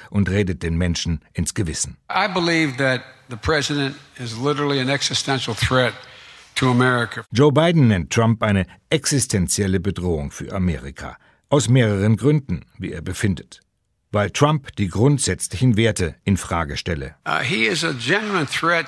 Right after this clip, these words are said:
Speaker 2: to our core values.
Speaker 1: Weil er Amerikas Ruf in der Welt gefährde.
Speaker 2: And he's a threat to our standing in the world.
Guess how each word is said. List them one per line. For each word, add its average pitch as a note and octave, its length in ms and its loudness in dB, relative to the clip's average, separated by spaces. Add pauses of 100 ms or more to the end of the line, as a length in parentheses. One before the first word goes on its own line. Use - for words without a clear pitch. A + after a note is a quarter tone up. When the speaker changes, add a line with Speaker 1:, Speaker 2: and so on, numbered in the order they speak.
(100)
Speaker 2:
to D3 360 -4
our D3+ 120 -2
core F3+ 360 -2
values. F3+ 680 -4 (180)
Speaker 1:
Weil F2+ 160 -2
er G2+ 180 0
Amerikas G#2+ 640 2
Ruf B2+ 320 0
in F#2 100 0
der F#2 140 -2
Welt A#2+ 260 0
gefährde. - 420 -8 (220)
Speaker 2:
And D3+ 160 0
he's F3+ 140 0
a F3+ 40 -4
threat B3 280 -2
to A3 100 0
our G#3+ 100 0
standing G#3 500 0
in F#3+ 120 -2
the F#3+ 60 0
world. F#3 500 0